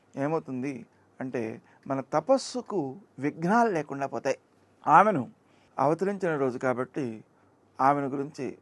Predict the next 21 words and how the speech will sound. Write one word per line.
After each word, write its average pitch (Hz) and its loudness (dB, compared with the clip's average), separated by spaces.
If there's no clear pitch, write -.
ప్రార్థించడం, 120 -2
పూజించడం, 120 -8
లలితా 123 0
సహస్రం 123 -6
పారాయణ 113 -2
చేసుకోవడం 117 -8
అనేటువంటివన్నీ 120 -4
కూడా 127 0
చాలా 120 -2
సత్ఫలితాలను 123 -4
అందజేస్తాయి. 104 -8
మనకు 185 2
లలితా 165 2
సహస్రనామ 180 -2
స్తోత్ర 147 -6
మహిమలో 165 2
చెప్తారనమాట. 113 0
ఏమనంటే, 131 0
"స్వజన్మ 156 -2
త్రితయేయనే" 117 -4
అని. - -14